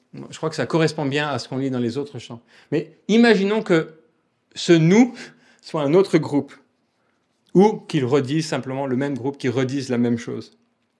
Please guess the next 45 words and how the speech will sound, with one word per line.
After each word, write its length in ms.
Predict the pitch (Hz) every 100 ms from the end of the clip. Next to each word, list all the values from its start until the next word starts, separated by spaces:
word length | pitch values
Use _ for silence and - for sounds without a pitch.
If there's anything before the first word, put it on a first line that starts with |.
| _ _ _ _ -
À 20 |
partir 220 | 139 170
du 80 | 143
verset 320 | 131 123 131
six, « 480 | - 180 156 - - _ _ _ _ _ _ _ _ _ -
Nous 200 | 160 302
tous, 320 | 302 294 294
comme 160 | 214 180
des 100 | 165
brebis, 420 | 147 233 180 247
nous 220 | 190 156
étions 340 | 175 226 226 226
errants, 340 | 214 160 196
chacun 380 | 233 196 196 226
suivant 340 | 226 180 175 190
son 160 | 156
propre 320 | 123 175 -
chemin. » 260 | 143 135 110
C'est 100 | -
ça 160 | 120 143
qui 100 | 127
me 80 | 113
fait 160 | 123
dire 240 | 113 151 151
que 160 | 117 - _ _
c'est 160 | - 131
peut-être 220 | 131 - -
Israël 460 | 143 123 127 131
qui 120 | 123
parle 220 | 117 110 107
ici, 220 | - -
parce 180 | 104 -
que 120 | 120
ça, 120 | 135
c'est 120 | 110
une 100 | 95
description 640 | 98 175 170 147 - 156 143
d'Israël 480 | 123 123 117 131
au 60 | 113
temps 160 | 123 113
des 140 | 101
juges, 360 | 104 170 226 120
vous 160 | 123
vous 60 | 127
souvenez ? 480 | - 127 131 226